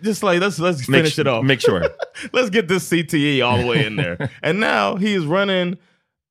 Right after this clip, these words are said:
Speaker 1: and he's got money from Trump. And it's a close race with a new senator in Georgia, racist ass Georgia. And you know my friend Skiff,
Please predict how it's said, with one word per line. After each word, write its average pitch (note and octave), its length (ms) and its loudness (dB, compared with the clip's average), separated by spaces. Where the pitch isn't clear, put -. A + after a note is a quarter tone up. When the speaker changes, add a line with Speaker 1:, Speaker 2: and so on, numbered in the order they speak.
Speaker 1:
and E3+ 220 2
he's E3+ 140 0
got E3+ 220 0
money F3+ 260 2
from E3 160 -4
Trump. D#3+ 400 -2
And B2 500 0
it's F#3 160 0
a G3+ 80 0
close G3 300 0
race F#3+ 340 0
with D3+ 180 0
a C#3+ 80 2
new E3 540 0
senator A#2+ 460 -2
in E3 220 0
Georgia, B2+ 360 0
racist C3 440 -4
ass A#2 200 -4
Georgia. F#2 420 -4
And C3+ 80 -4
you E3 60 0
know E3 100 0
my C#3 120 0
friend B2 280 -2
Skiff, A#2+ 380 -4